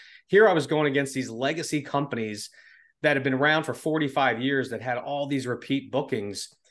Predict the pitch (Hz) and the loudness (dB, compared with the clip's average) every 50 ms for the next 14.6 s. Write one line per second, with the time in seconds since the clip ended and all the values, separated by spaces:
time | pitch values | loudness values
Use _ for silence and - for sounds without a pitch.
0 | _ _ _ - - 143 147 160 170 170 180 170 160 147 135 147 143 139 139 113 | _ _ _ -6 -2 2 2 2 4 4 2 2 2 2 2 2 2 2 0 0
1 | 143 139 131 120 123 143 170 180 147 131 - 127 120 123 123 127 139 143 135 - | -2 -2 -4 -2 0 0 0 0 0 -4 -4 -4 -4 -4 -2 -2 -2 -4 -4 -2
2 | - 156 151 143 - 160 151 147 135 120 131 143 147 - 139 - 139 120 - - | -2 -2 -2 0 -2 0 2 2 2 2 0 -2 -2 -2 -4 -6 -6 -10 -8 -8
3 | 180 190 120 127 120 120 123 120 135 139 131 123 123 117 113 117 113 113 - _ | -8 -6 -6 -6 -4 -4 -4 -2 0 0 0 0 0 -2 -4 -6 -6 -8 -10 _
4 | _ - - - - _ - 123 120 113 110 123 127 131 131 131 131 135 135 135 | _ -20 -20 -20 -20 _ -8 -6 -6 -6 -4 -2 0 2 4 4 4 2 2 0
5 | 143 147 160 156 131 131 - - 127 131 131 131 - 147 139 139 135 - - 143 | -2 -2 0 -2 -4 -4 -6 -6 -6 -6 -6 -4 -2 -2 -2 -2 -4 -2 0 0
6 | 143 143 131 131 135 147 156 147 - 123 113 110 110 - _ _ - - - _ | 2 2 0 0 0 0 -2 -4 -4 -6 -6 -6 -8 -12 _ _ -20 -20 -20 _
7 | _ - 120 120 123 120 120 120 117 117 113 - 131 127 135 147 143 139 135 131 | _ -6 -4 -4 -4 0 0 2 2 2 0 -2 -4 0 2 2 2 4 2 0
8 | 127 131 131 131 117 127 123 127 123 - - 135 131 131 131 - 127 123 120 120 | 0 0 -4 -4 -4 -2 -4 -4 -4 -4 -4 -4 -4 -4 -4 -8 -8 -6 -6 -6
9 | 120 131 123 117 117 104 - _ - - 120 117 113 104 117 113 110 110 - 120 | -4 -2 -2 -2 -2 -4 -6 _ -8 -6 -4 -4 -4 -4 -4 -4 -4 -6 -8 -6
10 | 110 107 101 117 131 120 113 104 117 120 113 110 107 110 107 - - 107 98 95 | -4 -4 -2 -2 -2 -4 -2 -4 -2 -2 -2 -2 -4 -6 -8 -8 -10 -12 -8 -6
11 | 110 110 104 104 104 104 104 101 98 98 107 98 98 98 95 101 104 101 98 107 | -6 -6 -4 -6 -6 -4 -4 -4 -6 -6 -8 -8 -8 -10 -10 -12 -12 -10 -8 -6
12 | 107 107 107 101 98 101 113 123 127 120 120 131 147 147 160 143 127 - - - | -6 -4 -4 -6 -6 -6 -4 -4 -4 -4 -2 -4 -2 0 0 0 0 -2 -8 -8
13 | - - 175 156 165 160 160 156 156 147 139 139 139 139 139 131 127 135 131 131 | -8 -6 -6 -6 -6 -6 -4 -4 -4 -4 -4 -4 -2 -2 -2 -2 -4 -4 -4 -4
14 | 127 117 123 127 127 135 139 147 143 139 139 | -4 -4 -6 -4 -4 -2 -2 -2 -4 -4 -6